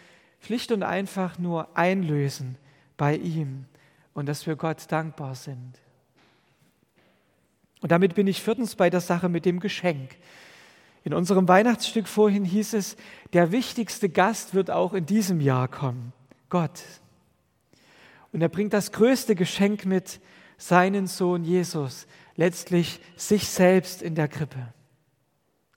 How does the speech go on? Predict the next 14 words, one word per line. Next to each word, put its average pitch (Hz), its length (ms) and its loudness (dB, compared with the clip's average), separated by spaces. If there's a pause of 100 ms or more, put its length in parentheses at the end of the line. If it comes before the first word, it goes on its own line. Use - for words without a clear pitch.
(920)
Offenbar 208 380 4
kann 202 300 2
Gott 214 280 2
unser 190 300 0
Herz 190 320 -2
gar 185 160 6
nicht 190 240 0
mehr 175 160 2
anders 170 280 -2
erreichen 160 540 2
als 151 300 -2
auf - 180 -8
diese 160 340 -4
Weise. 127 500 -4